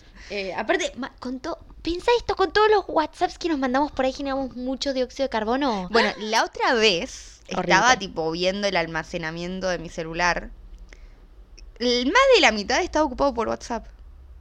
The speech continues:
Speaker 1: Eso es tremendo.
Speaker 2: Porque tenía, claro, ochocientos millones de fotos de los ochocientos millones de grupos, salí de todo. Bueno, igual,
Speaker 1: Sí, hay
Speaker 2: viste,
Speaker 1: que borrar.
Speaker 2: ahí me agarró la locura y salí de todo, eliminé todo, lo limpié porque me puso muy nerviosa.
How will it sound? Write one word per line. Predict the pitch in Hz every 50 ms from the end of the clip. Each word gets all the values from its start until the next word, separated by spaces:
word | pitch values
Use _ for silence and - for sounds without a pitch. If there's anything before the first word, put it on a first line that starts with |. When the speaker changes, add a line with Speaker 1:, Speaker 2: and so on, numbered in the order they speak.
| - - - - - -
Speaker 1:
Eso | 233 - -
es | -
tremendo. | - - 185 175 175 170 165 165 165
Speaker 2:
Porque | - 240 214 254 247
tenía, | 233 247 262 320 370 370 330
claro, | - 339 359 349 269 226 -
ochocientos | - 220 - 233 - 277 302 330 294
millones | 247 - - 262 285 302 262
de | 226
fotos | - - - 247 254 269 262 - 262 247 247 247
de | 226 196 180
los | 180 185 190 190 190
ochocientos | 180 - 190 185 226 247 254
millones | 233 208 196 220 233 233 220
de | 190 185
grupos, | 185 214 208 208 - 214 214 208 208 -
salí | - 165 170 214
de | 240 208
todo. | - 151 123
Bueno, | 127 170 170 165 160
igual, | 170 175 196
Speaker 1:
Sí, | 202
hay | 202 202
Speaker 2:
viste, | 208 196
Speaker 1:
que | 202
borrar. | 196 196 190 196 196 190 185
Speaker 2:
ahí | 180 196 220 247
me | 269 269
agarró | 240 220 208 208 214
la | 226 226
locura | 226 220 214 - 220 240 247 254
y | 269
salí | 247 - 208 175 170 185 196
de | 190
todo, | 185 208 202 202 202 202 202 196
eliminé | 196 180 170 160 160 165 175 175
todo, | - 185 185 190 190 190 190
lo | 185 170 160
limpié | 156 151 151 277 - - 185 180 175 175 202
porque | - 185 147 147
me | 349 359
puso | 320 180 190 180
muy | 175 175
nerviosa. | 175 170 160 160 185 285 302 - - 160 151 160 160